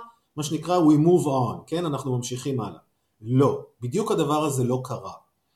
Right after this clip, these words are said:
ישראל במובנים רבים, ופה צריך לומר שזה בחלקים נרחבים של העולם הערבי עד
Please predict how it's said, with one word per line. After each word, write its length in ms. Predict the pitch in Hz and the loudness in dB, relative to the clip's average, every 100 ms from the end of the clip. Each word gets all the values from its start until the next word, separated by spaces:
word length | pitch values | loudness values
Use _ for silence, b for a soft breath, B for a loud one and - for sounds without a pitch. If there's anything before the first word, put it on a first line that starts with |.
| _ - | _ -10
ישראל 500 | - 113 117 156 185 | -8 -6 -2 0 2
במובנים 540 | 147 131 123 123 151 | 2 2 0 -2 -2
רבים, 340 | 117 123 165 165 | -4 -2 -2 -2
ופה 280 | - - 151 | -6 -4 -4
צריך 180 | 151 123 | -2 -6
לומר 280 | 110 139 139 | -4 -2 -2
שזה 440 | 135 117 110 110 104 - | -4 -8 -6 -6 -8 -12
בחלקים 440 | 110 107 - 135 | -12 -10 -6 -6
נרחבים 500 | 127 - 104 139 143 | -6 -8 -10 -6 -6
של 180 | - 110 | -6 -6
העולם 320 | 107 117 120 | -4 -4 -6
הערבי 480 | 107 101 92 131 127 | -8 -10 -10 -10 -6
עד 160 | 123 | -4